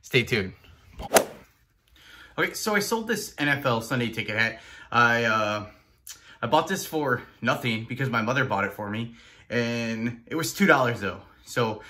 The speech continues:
I had told her, "Once I sell it, I will take her to lunch." So, Mom, you might watch,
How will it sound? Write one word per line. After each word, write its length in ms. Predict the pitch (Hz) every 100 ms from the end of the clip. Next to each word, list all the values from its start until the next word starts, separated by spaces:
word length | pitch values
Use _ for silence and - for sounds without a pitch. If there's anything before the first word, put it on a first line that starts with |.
| - -
I 120 | 131
had 100 | 131
told 260 | 156 165
her, 360 | 127 104 95 - - - -
"Once 220 | 131 135
I 40 | 156
sell 300 | - 139 113
it, 160 | 104 -
I 60 |
will 120 | 117
take 200 | 113 127 113
her 60 |
to 140 | 107 120
lunch." 340 | 107 - - - -
So, 220 | - 101 98
Mom, 360 | 113 123 143 - _ _ - - -
you 160 | - - _ _ _ _ -
might 400 | 135 165 214 196
watch, 480 | 240 262 254 -